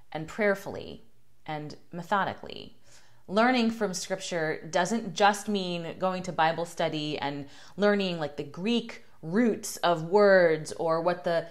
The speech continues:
historical context was, uh, i-, in a, of a certain book of the Bible. All those things are important, certainly, um, and they're helpful. But learning from Scripture, first and foremost,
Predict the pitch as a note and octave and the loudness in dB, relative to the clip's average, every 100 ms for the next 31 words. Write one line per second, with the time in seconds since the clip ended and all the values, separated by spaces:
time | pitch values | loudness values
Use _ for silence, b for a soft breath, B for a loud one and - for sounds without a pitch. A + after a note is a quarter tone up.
0 | B - A#3 A#3 A#3 A3 G#3+ G3 - G#3+ | B -4 -2 -2 2 2 2 -4 -6 0
1 | G#3+ A3 G#3+ E3+ - F3 D#3 D#3 D#3 - | 0 0 -2 -2 -2 2 4 2 -2 -14
2 | - D#3 D3 D3 D3 E3+ E3+ D#3 - C#3+ | -2 -2 0 -4 -2 -4 -4 -6 -6 -4
3 | E3+ F#3 G#3 F3 E3 D#3 - - E3+ G#3 | -2 0 -2 -2 -8 -10 -14 -4 -2 0
4 | F3 D#3+ F3+ G3+ G3 D3 C#3 B B - | -2 0 4 4 4 2 0 B B 8
5 | C4+ C#4 C#4 - G3 F#3 D#3 D#3 C4 C#4 | 8 8 4 0 -2 0 -2 4 6 6
6 | E3 D3 - G#3+ A3+ C3 - - - B | 4 -8 -4 0 0 -2 -12 -16 -18 B
7 | B B - F3 E3 D#3 D3 C#3+ - - | B B -4 2 2 2 -2 -10 -14 -10
8 | E3+ D#3 D3 A3+ C#4 - B2+ C#2+ - b | -6 -4 -4 0 0 0 -8 -8 -12 b
9 | b b - - - - - - - - | b b -20 -20 -20 -20 -20 -20 -20 -8
10 | G3+ A3 A3+ C4 D4 D4 - G3+ F3+ - | 0 2 2 2 0 -2 -2 -4 -4 -4
11 | A3 G#3+ - D3+ D3 D#3 B3+ A#3 - - | -4 -4 0 2 2 0 -2 -2 -4 -10
12 | E3+ D#3+ G#3+ G#3 D3+ B2+ C3+ - - | -10 -4 0 0 0 -4 -8 -12 -14